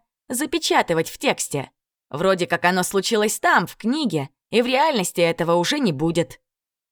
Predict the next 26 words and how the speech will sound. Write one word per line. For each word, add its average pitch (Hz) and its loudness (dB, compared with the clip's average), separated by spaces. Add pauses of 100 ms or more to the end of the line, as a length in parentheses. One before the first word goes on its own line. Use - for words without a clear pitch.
(680)
Она 220 -2
проскользила 226 -2
взглядом 202 -2
по 175 -4
телефону-телеграфу. 180 -4 (600)
«Я 202 -2
слышала, 180 0 (360)
некоторые 214 2
авторы 190 2
это 196 2
практикуют. 175 -2 (420)
Точно 208 0
знаю, 202 2
что 220 -2
Кинг 226 -4
так 143 -2
делал, 170 2 (220)
и 180 0
я 185 4
почти 185 -2
уверена, 175 0 (280)
что - -2
так 220 2
же 180 0
делал 190 2
Оруэлл. 147 2